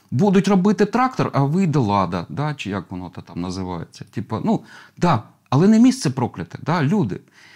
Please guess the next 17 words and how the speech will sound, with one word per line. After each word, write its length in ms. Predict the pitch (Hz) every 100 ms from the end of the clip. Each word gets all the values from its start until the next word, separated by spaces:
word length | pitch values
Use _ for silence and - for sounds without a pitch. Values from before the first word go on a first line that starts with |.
| -
І 100 | 143
от 160 | 156 147
я 180 | 120 123
зараз 340 | 110 127 113
розумію, 380 | 113 110 151 180
що 160 | - 101
зміни 320 | 107 160 147
йдуть 340 | 87 127 147 -
зверху 540 | 101 104 101 _ 120 -
вниз. 380 | 98 92 - _
Як 200 | 123 -
риба 240 | 143 135 117
гнила, 480 | 101 123 107 117 190 - _ _ _ _ _ _ _
так 200 | 101 98
вона 160 | 110 113
і 40 |
виздоровлює 540 | 104 95 98 87 87